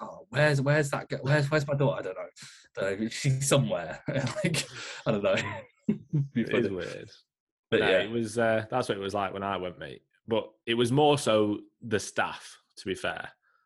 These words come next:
Speaker 1: Yeah.
Speaker 2: Like, but
Speaker 1: No,
Speaker 2: that's
Speaker 1: mine
Speaker 2: just their
Speaker 1: mine
Speaker 2: way of being friendly, innit?
Speaker 1: Yeah, no, it was the staff and also, like, the people. Like, I think it's because the average Egyptian bloke and the average bloke is, like, seventy kilos. So
Speaker 2: Yeah.
Speaker 1: going, like, you, there's probably people that have gone to that resort and they've been lean,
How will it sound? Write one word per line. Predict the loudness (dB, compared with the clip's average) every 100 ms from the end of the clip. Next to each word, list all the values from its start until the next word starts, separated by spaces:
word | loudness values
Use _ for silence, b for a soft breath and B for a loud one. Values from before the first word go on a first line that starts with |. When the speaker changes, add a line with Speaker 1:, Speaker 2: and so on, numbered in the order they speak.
| _ _ _ _ 0
Speaker 1:
Yeah. | 2 4 2
Speaker 2:
Like, | 0 0
but | 2
Speaker 1:
No, | 4 6
Speaker 2:
that's | 6
Speaker 1:
mine | 6
Speaker 2:
just | 6
their | 6
Speaker 1:
mine | 6
Speaker 2:
way | 6 4
of | 4
being | 0 0
friendly, | -2 -2 -4 -8
innit? | -10 -16 _ _ -2
Speaker 1:
Yeah, | 4 6
no, | 6
it | 2
was | 0
the | -2
staff | 0 0 -2
and | 0
also, | 0 0 -4
like, | -6
the |
people. | -2 -2 0 -4 -8 -8
Like, | -8 -6
I | -2
think | -2 -2
it's | -2
because | -2 2 2 2 -2
the | 0
average | 0 0 -2 -2
Egyptian | -4 -6 -6 -2
bloke | -2 -2 -2
and | 0
the |
average | 0 -2 0
bloke | 2 2 0
is, | -8
like, | -10 -8
seventy | -4 0 0 -4
kilos. | -4 -2 0 -2 -6 -14 B B -10
So | -4
Speaker 2:
Yeah. | 2
Speaker 1:
going, | 4 4 2
like, | 0 -4 _
you, | 2 4
there's | 4 4
probably | 4 4
people | 2 0 2 2
that | 2
have | 2
gone | 2 2
to | 0
that | -6
resort | -6 -4 -4 -4 -8 -8
and | -4
they've | -4 -2
been | -2 0 0
lean, | 0 -4 -18